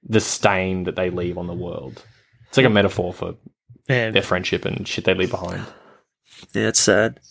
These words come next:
Speaker 2: That's all I said. Fuck 'em. No, I was just saying, ma-, I think it was, like, a,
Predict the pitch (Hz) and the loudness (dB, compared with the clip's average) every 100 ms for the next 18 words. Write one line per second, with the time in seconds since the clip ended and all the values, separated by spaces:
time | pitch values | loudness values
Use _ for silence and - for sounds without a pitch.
0 | - - 143 147 113 107 107 107 127 113 | -18 -6 2 4 4 2 -2 -2 -4 -6
1 | 107 - - - 151 160 170 190 - 302 | -10 -10 -8 0 4 4 4 4 2 0
2 | 196 208 - 185 180 262 262 226 208 180 | 2 0 2 2 4 4 6 4 6 4
3 | 160 - | 2 -4